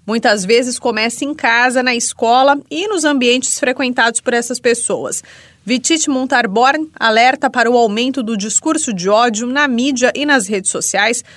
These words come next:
o que alimenta a homofobia e a transfobia.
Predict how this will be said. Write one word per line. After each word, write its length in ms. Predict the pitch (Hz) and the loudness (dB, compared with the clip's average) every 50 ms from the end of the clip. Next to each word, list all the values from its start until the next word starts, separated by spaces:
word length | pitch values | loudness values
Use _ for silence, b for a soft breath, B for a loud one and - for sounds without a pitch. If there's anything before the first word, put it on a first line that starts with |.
| B B B | B B B
o 120 | - 147 | -10 -6
que 100 | - - | -2 0
alimenta 580 | 240 240 233 220 196 214 226 226 214 190 202 175 - | 0 0 0 -2 0 0 -2 -2 0 -2 -2 -2 0
a 100 | - 196 | 2 2
homofobia 800 | 208 233 285 311 349 339 311 - - 233 180 180 233 262 262 277 262 - | 4 4 4 4 2 -2 -2 0 -2 -2 0 0 0 0 0 0 -2 -4
e 120 | 196 196 | -2 -2
a 80 | 196 196 | -2 0
transfobia. 800 | - 254 262 269 285 - - - 254 208 175 190 202 196 - | 0 0 0 0 -2 -2 0 0 0 0 0 0 0 0 0